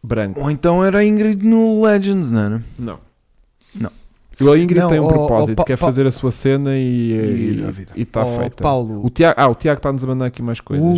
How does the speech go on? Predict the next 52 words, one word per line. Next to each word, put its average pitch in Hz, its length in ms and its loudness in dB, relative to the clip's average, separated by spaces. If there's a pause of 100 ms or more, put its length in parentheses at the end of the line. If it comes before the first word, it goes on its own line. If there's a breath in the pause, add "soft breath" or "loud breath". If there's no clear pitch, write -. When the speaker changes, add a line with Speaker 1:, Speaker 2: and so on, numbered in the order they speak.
(100)
Speaker 3:
Hugo, 151 120 -4
o 165 160 0
Hugo 151 120 -6
disse 147 280 -6
que - 120 -6
a 139 60 -4
comp-, 156 260 -6
a 135 80 -2
malta 147 260 -4
não 151 140 -2
liga 143 160 -2
à 123 40 -6
competição, 127 540 -6
porque 117 320 -12
o 127 140 -8
nosso 143 280 -4
feedback 131 520 -6
do 123 100 -8
Cara 127 220 -6
Online 120 440 -6
com 123 160 -2
os 120 140 -4
vídeos 113 640 -8
é 135 140 -6
que - 180 -20 (160)
não 135 220 -4
há 139 100 -2
muita 143 300 -2
visualização 139 800 -2
Speaker 1:
Yeah. 104 440 -2
Speaker 3:
de 139 140 -6
vídeos 143 300 0
Speaker 2:
Não, 113 80 -4
Speaker 3:
de 151 40 0
Speaker 2:
a 151 40 -2
malta - 0 -
não 117 100 -2
Speaker 3:
competição. 107 360 -2
Speaker 2:
liga. 156 100 -10 (160 loud breath)
Speaker 1:
Yeah, 104 280 -4
a 110 40 -6
malta 131 260 -6
liga 117 220 -4
pouco. - 440 -12 (1000)
Speaker 3:
Ah, 240 260 0
sabes 254 160 -4
o - 40 -16
que 269 60 -14
é - 40 -18
que 269 60 -4
é - 20 -2
isso? 123 400 -8